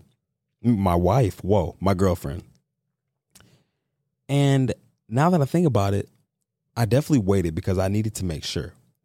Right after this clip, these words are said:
I mean, the first make sure was she brought me home to her family. I was like, "This woman loves me. I think so." And there were some other things that obviously made me think that she loves me. But I was like, if she says yes, like,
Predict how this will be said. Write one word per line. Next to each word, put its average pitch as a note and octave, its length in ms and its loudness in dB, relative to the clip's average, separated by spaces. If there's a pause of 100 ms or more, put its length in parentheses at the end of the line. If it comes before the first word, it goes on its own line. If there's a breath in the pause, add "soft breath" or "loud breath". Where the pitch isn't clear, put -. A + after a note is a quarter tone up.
I F#2 80 -4
mean, F#2 180 -2
the D#2 80 -8
first C3+ 280 0
make A2+ 180 2
sure B2+ 200 2
was B2 160 2
she - 160 0
brought G#2 220 2
me G2 80 0
home F#2 220 0
to F#2+ 80 -6
her D#2 100 -2
family. D2+ 380 -2
I E2 80 -2
was D#2 100 -4
like, D2+ 260 -6
"This F2+ 320 0
woman D#2 320 -2
loves E2 280 0
me. D#2+ 240 -4 (160)
I E2 160 -4
think D#2+ 260 -6
so." - 240 -6 (400 loud breath)
And F#2+ 80 2
there G2+ 80 4
were F#2+ 80 2
some F2 160 2
other E2+ 140 2
things D#2+ 300 -2
that C#2+ 120 -6
obviously E2 540 -8 (560 soft breath)
made F2+ 120 -2
me E2+ 120 -2
think D#2 240 -6
that - 180 -8
she - 140 -6
loves D#2+ 120 -2
me. D2+ 80 -4
But F#2 360 -2 (180)
I G#2+ 80 0
was A#2 160 2
like, G#2+ 240 0
if - 160 -2
she - 220 -2
says B2+ 480 -2
yes, G2+ 560 -2
like, G#2 160 -2